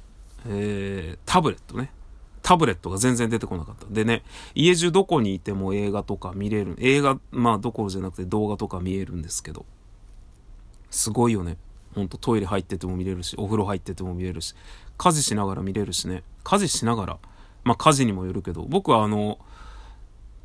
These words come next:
飯作ってる時に、まあ、最近はその基本的にご飯作ってる時ってライブ配信してるんですけど、あの、まあ、ずっと、なんだろうな、ライブ配信せずにご飯作ってる時って、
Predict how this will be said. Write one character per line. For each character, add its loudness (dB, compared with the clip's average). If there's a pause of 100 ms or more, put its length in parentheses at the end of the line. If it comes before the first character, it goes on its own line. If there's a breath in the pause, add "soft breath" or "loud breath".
(1400)
飯 4
作 0
っ 0
て -4
る 0
時 -6
に、 -6
ま 6
あ、 4
最 4
近 0
は 2
そ 0
の 2
基 -2
本 4
的 0
に 2
ご 2
飯 2
作 -4
っ -4
て -8
る -6
時 -8
っ -20
て -4
ラ 0
イ -2
ブ 0
配 0
信 -4
し -6
て -4
る -4
ん -6
で -6
す -4
け -6
ど、 -4 (560 loud breath)
あ 4
の、 0 (220)
ま 2
あ、 -
ず 4
っ -2 (100)
と、 2 (520)
な 4
ん 4
だ 0
ろ -2
う -4
な、 -4
ラ 6
イ 2
ブ 0
配 6
信 0
せ 2
ず 2
に 2
ご 0
飯 2
作 -2
っ -
て -4
る -4
時 -8
っ -20
て、 -6